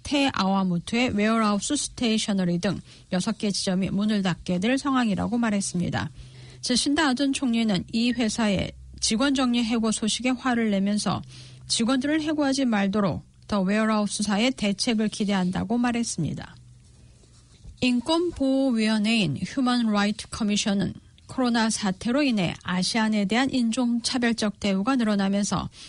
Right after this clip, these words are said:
이를 방지하고자 하는 새로운 캠페인을 시작했습니다. 코로나 바이러스 사태가 일어난 이후 차별적 말들과 욕설들을 들은 사람들은 한두 명이 아니지만, 지나가면서 내뱉은 말들로 막상 이러한 내용들을 신고하기가 쉬운 일은 아닙니다.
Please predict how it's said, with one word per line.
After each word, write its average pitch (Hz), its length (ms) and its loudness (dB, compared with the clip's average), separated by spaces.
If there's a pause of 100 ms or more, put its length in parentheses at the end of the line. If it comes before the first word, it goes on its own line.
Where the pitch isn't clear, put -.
(260)
이를 226 260 2
방지하고자 196 920 0
하는 214 220 0
새로운 233 460 0
캠페인을 196 500 0
시작했습니다. 208 920 -4 (720)
코로나 294 400 0
바이러스 220 580 0
사태가 220 480 -2
일어난 208 480 2
이후 202 260 0 (380)
차별적 262 680 -2
말들과 202 680 0
욕설들을 208 680 0
들은 262 420 0
사람들은 196 560 0
한두 220 320 0
명이 208 240 2
아니지만, 208 540 2 (480)
지나가면서 240 760 2
내뱉은 226 480 2
말들로 190 640 2
막상 180 460 -2
이러한 262 420 2
내용들을 214 600 2
신고하기가 208 840 0
쉬운 214 360 0
일은 214 240 2
아닙니다. 202 580 0